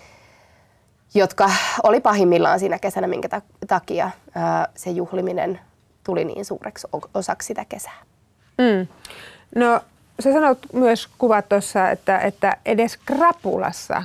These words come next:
Speaker 2: sulta ei kuitenkaan lenkit jääneet, ää, tota, juoksematta eikä työprojektit hoitamatta. Et jos on pilettänyt putkeen ja, ja aamuyöhön ja käyttänyt vielä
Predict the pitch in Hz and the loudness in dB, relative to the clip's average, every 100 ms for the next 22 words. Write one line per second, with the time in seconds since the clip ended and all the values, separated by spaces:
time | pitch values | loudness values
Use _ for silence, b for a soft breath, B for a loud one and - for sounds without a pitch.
0 | - - 202 202 202 220 214 208 208 220 | -8 -4 -2 0 2 2 0 2 2 4
1 | 247 233 202 170 180 165 180 175 180 - | 4 4 0 -2 0 0 0 -2 -4 -4
2 | - 78 - 180 - 190 196 226 208 - | -2 -2 0 -2 0 0 4 4 2 0
3 | 170 160 - 170 202 190 190 - 277 233 | -2 -4 -2 2 2 2 -4 0 4 4
4 | 175 175 170 180 214 - 214 196 - - | 4 -2 -4 -4 -6 -2 2 2 0 -8
5 | - _ - - b b b 202 214 - | -12 _ -18 -16 b b b -6 -6 -2
6 | 226 - - _ 240 226 - 208 190 233 | -2 -4 -12 _ 2 2 2 -2 0 0
7 | 226 - 185 185 190 196 - 196 190 - | -2 0 0 0 0 -2 -2 -4 -4 -6
8 | - 214 185 185 190 180 180 170 180 - | 0 2 2 0 0 0 -4 -4 -8 -18
9 | _ _ - 196 - 190 175 185 180 | _ _ -2 -2 -2 -6 -2 -2 -2